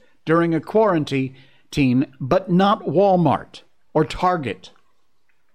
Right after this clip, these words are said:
And since when did people decide that seventy percent of voters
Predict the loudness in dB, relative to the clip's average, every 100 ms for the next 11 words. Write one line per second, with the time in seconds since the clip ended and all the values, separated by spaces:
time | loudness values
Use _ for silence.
0 | _ _ _ _ _ _ -8 -2 -2 -2
1 | -2 0 0 -4 -4 -6 0 0 0 -2
2 | -2 0 0 0 -2 -6 -12 _ _ -4
3 | -4 -8 -12 -4 -2 0 0 -2 -2 -2
4 | -2 0 0 0 0 0 0 -2 -8 -10